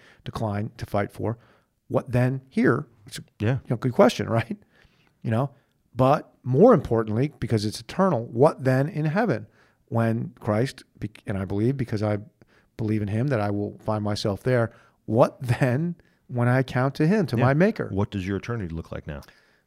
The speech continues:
Speaker 1: Yeah, that's
Speaker 2: Yeah.
Speaker 1: right. What's it, what then? So that was the point of that,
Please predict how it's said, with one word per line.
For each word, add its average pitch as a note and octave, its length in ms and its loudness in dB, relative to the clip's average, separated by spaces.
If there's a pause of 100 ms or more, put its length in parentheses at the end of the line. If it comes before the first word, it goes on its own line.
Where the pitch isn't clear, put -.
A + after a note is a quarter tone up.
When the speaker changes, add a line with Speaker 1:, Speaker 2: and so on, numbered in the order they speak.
Speaker 1:
Yeah, G3 180 2 (140)
that's C#3+ 160 -4
Speaker 2:
Yeah. F#3 40 0
Speaker 1:
right. E3 180 -2 (120)
What's B2+ 200 -8
it, - 160 -16
what B2+ 200 -4
then? F3+ 200 0
So C#3+ 180 6
that F3+ 200 6
was D3+ 120 2
the B2+ 80 -2
point C3 280 0
of A2 60 0
that, A#2 360 -2